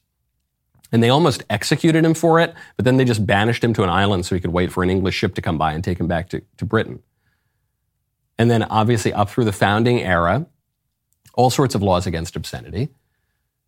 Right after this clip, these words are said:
In fact, the, these laws against obscen-, obscenity were being exercised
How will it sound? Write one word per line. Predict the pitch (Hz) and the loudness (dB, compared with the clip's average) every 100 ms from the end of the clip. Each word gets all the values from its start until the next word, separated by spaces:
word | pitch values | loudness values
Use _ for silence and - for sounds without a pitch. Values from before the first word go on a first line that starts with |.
| - | -2
In | 139 | 4
fact, | 170 151 | 4 2
the, | 135 143 | 0 2
these | 151 135 | 2 4
laws | 123 139 | 4 2
against | 143 147 139 | 2 0 -2
obscen-, | 113 147 156 - | -2 -2 -2 0
obscenity | 131 - 170 175 104 101 | -2 0 0 2 0 -2
were | 113 113 113 | 0 2 2
being | 101 123 113 113 | 2 2 0 0
exercised | 127 - 143 110 101 95 | -2 -2 0 2 0 -2